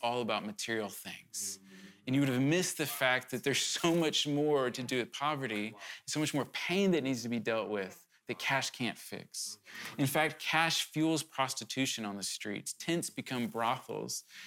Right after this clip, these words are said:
and shoes even become used for trading for drugs and things like that. And so I would encourage you, man, use these apps like Our Calling. Get people help that will last them.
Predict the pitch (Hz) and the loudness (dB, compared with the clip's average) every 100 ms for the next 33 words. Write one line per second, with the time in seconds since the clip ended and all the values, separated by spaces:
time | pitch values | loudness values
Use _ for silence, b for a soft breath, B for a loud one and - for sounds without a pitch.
0 | B B 131 123 127 - - 156 175 147 | B B 2 4 2 0 2 4 6 4
1 | 139 135 127 123 - 131 123 127 131 123 | 4 2 2 0 0 -2 0 2 0 0
2 | - 120 - - 135 147 120 107 120 117 | -2 -2 0 0 0 2 0 -2 0 0
3 | 98 - 127 139 135 117 110 120 110 113 | -2 -2 0 0 0 -2 -2 -2 0 0
4 | - 147 123 - 147 143 156 151 139 - | 4 4 4 0 0 0 2 2 -2 -2
5 | 180 185 151 127 127 123 B B B B | 2 4 2 2 0 -2 B B B B
6 | B - 165 160 107 95 _ _ 131 175 | B -2 0 2 0 -6 _ _ 2 4
7 | 175 170 135 170 - 143 - 131 135 - | 4 2 2 2 2 -2 -2 -4 -4 -2
8 | 147 143 98 120 - _ _ - 175 - | -2 -2 -4 -8 -16 _ _ 0 0 2
9 | 185 - 139 156 175 - 143 147 135 - | 2 2 2 0 0 2 2 2 2 -2
10 | _ - 120 123 156 151 - 131 104 92 | _ -6 -2 0 0 0 -2 -2 -2 -4